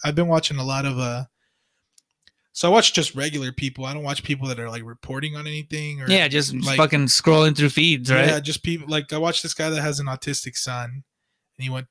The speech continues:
Speaker 1: he went to the grocery store with him. He's like, "Man, it's pretty empty in here, but I tried to grab what I could," you know? And usually when people go crazy, 'cause when covid first started, all the grocery stores were getting, like, wiped out.
Speaker 2: That's true, bro.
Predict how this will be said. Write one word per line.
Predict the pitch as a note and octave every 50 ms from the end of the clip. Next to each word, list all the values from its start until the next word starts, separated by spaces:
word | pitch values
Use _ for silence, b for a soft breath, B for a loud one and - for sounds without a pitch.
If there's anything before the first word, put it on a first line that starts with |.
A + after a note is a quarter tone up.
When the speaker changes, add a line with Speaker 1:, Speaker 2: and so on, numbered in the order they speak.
| _ _ _ _
Speaker 1:
he | _ C3+
went | C3+ C#3 C3+ -
to | C3+
the | C3
grocery | - B2 B2 B2+ - - - C3+
store | - - C#3 C3+ C3+
with | C#3 C#3 C3+ -
him. | C#3 C#3 C#3+ D3 C#3 _ _ _ _ _ _ _ _ _ _ _ _ _
He's | _ C#3 C3
like, | C3 C3 B2+
"Man, | D3 D#3 D#3+ D#3 D3+
it's | C#3+ -
pretty | - F3+ D#3+ C#3+ D3+ F3
empty | F3 F3 E3+ D#3
in | D3+
here, | D3 D#3 D3+ D3+ C#3+
but | C#3 C#3+ C#3
I | C#3
tried | - - E3+ D#3+
to | D3
grab | C#3+ D#3 D#3+ D#3 D3
what | D3+ C#3
I | C3
could," | C3 - E3 D#3+ D#3+ D#3 D3 C3+
you | C#3
know? | C#3 C#3 C#3 C#3
And | C#3+ C#3+ D3
usually | F3 G3 G#3 A3 A3 G3+
when | F3 E3+ E3 D3+ D#3 D#3+ D#3 D#3 D3+ D3 D3 C#3 _ _ -
people | - E3 F3 E3+
go | D#3+ D#3+ D3+
crazy, | - - D3+ D#3 D#3+ E3 E3 F3 E3
'cause | E3 - D#3 D3 C#3 - _ _ _ _ _ _ _ _ -
when | D3+ D#3 D3
covid | - - F#3+ A3+ A3+ G#3+ F#3+ -
first | - F3 D#3+ D#3
started, | - - E3 D#3 D3+ D3+ D3 D3 C#3+ C#3+ _ _ _ _ _ _ _ _ _ _ _ -
all | C#3+ E3+
the | E3 E3
grocery | D3 D#3 D3+ D3 - - D3+ C#3+
stores | - - D3+ D3 C3+ C3+
were | C3+
getting, | C3 C#3+ C#3+ C#3
like, | B2 A#2+ A#2+ - B2
wiped | B2 B2+ C3+ C3+ -
out. | C3+ C3+ C#3+ C3+ B2 B2 - _ _ _ _ _ _ _ _ - -
Speaker 2:
That's | D3 C#3 C3 -
true, | - - D#3 D#3 D3 C#3
bro. | C3 C3 C3 C3 C3 C3 C#3